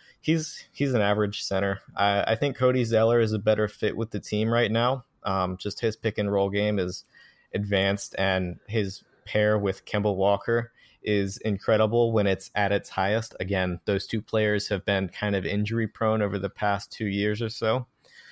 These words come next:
Um, but I'm really looking forward to just seeing more Cody Zeller.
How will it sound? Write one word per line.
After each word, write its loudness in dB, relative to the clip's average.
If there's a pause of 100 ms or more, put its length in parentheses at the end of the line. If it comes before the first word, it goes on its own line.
(220)
Um, 0
but 2
I'm 2
really 2
looking 2
forward 0
to 2
just -4
seeing 2
more 2
Cody 0
Zeller. 0